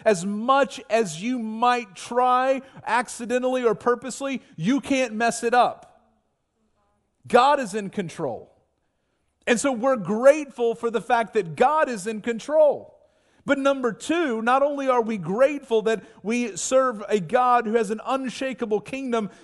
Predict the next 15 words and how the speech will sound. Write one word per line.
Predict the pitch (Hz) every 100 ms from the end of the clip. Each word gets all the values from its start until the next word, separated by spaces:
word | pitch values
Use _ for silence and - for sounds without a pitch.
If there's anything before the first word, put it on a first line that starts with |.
| -
but | 226
our | 220 240
response | 226 220 - 277 285 247
should | 196 - 214
be | 185
worship. | 226 220 320 339 - 143 - _ _ _ _ _ _ _ _
Look | 214
at | 285 285
what | 285
he |
says, | 247 320 302 185
that | 220
we | 233 262
would | 254
be, | 220 233 233